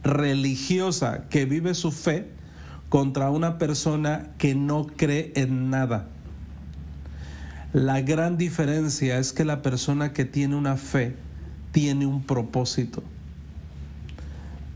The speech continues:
Independientemente de cuál sea ese propósito. A lo mejor, eh, eh, quizás su propósito sea vivir en el cielo porque eso le enseñaron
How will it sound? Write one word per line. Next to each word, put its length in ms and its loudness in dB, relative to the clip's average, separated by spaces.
Independientemente 1080 2
de 160 2
cuál 220 2
sea 140 2
ese 160 0
propósito. 640 0
A 100 6
lo 100 4
mejor, 640 2
eh, 400 0
eh, 180 0
quizás 920 0
su 240 4
propósito 540 0
sea 920 0
vivir 300 2
en 120 2
el 120 2
cielo 580 0
porque 400 0
eso 240 0
le 100 2
enseñaron 760 0